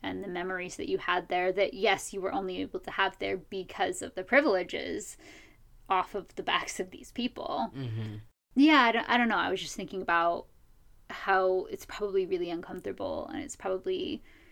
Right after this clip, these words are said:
Speaker 1: difficult, and maybe sometimes they have, like, quiet conversations with each other or shared looks, but not only seeing it, but also filming it lets them or forces them to interact with it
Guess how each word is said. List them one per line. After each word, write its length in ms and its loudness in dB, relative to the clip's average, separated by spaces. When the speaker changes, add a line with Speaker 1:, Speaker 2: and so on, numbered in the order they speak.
Speaker 1:
difficult, 680 2
and 360 -4
maybe 380 4
sometimes 800 0
they 120 -2
have, 260 -6
like, 160 -10
quiet 300 -6
conversations 680 -8
with 120 -10
each 160 -4
other 480 2
or 300 0
shared 420 -2
looks, 540 -8
but 420 -4
not 200 8
only 260 4
seeing 380 4
it, 300 0
but 140 0
also 300 -2
filming 380 -6
it 240 -10
lets 360 2
them 320 2
or 240 6
forces 500 2
them 460 -4
to 320 4
interact 480 -2
with 160 -8
it 240 -8